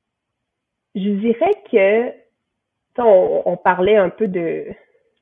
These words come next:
d'autonomie puis de l'importance de tout ça. Euh, si j'avais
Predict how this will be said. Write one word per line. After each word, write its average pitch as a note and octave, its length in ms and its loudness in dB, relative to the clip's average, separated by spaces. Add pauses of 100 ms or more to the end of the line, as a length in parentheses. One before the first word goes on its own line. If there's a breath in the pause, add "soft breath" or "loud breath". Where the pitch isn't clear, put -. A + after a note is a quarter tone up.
d'autonomie F#3 720 -2
puis F3+ 100 -12
de F3 80 -6
l'importance F3+ 640 -4
de F#3 80 -4
tout - 300 -16
ça. F#3 200 -6 (480 soft breath)
Euh, F3+ 180 -4 (140)
si G#3+ 120 -12
j'avais G#3+ 360 6